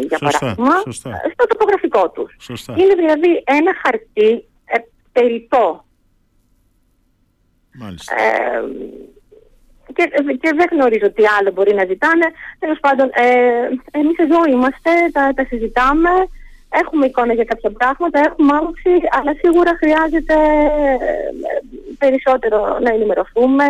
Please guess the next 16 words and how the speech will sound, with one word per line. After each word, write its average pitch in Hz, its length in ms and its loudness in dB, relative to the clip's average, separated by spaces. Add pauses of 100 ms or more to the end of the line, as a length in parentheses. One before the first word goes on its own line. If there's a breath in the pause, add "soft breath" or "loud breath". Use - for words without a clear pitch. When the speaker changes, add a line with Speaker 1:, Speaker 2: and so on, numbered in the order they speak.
Speaker 1:
και 233 80 0
εγώ 220 220 4
η 185 60 2 (140)
ίδια. 285 440 0 (360 soft breath)
Στο 262 140 -8
επόμενο 262 260 0
διάστημα 226 640 -2 (160)
προγραμματίζουμε 233 760 0
κάποιες, 208 380 -2 (100)
α, 185 120 2 (1120 soft breath)
επισκέψεις, 220 920 -2 (140)
έτσι, 208 600 0
θεσμικά, 202 500 -2 (1040)
ε, 214 140 -2 (1200)
στους 302 120 -12
μεγάλους 214 460 -2